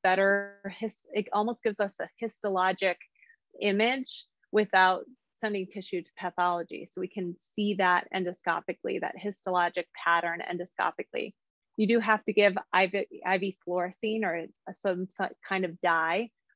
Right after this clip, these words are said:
um, in order for this to work. Um, and it's highly sensitive and specific. Um, here's some pictures of kind of how that works.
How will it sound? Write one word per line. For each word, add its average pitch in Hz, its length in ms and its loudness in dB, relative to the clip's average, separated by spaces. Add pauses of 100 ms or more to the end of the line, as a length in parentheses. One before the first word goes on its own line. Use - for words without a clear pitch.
um, 185 160 -2
in 180 100 -4
order 175 360 -2 (120)
for 185 100 0
this 180 240 -4
to 180 100 -6
work. 175 320 -2 (480)
Um, 180 440 2 (240)
and 196 160 2
it's 190 240 -4
highly 220 440 2
sensitive 185 560 -4
and 175 120 -10
specific. - 600 -6 (560)
Um, 185 460 2
here's 233 340 -2
some 196 160 -4
pictures 202 520 -2
of 180 100 -8
kind 180 200 -6
of 175 80 -6
how 190 320 4
that 185 280 2
works. 185 460 -4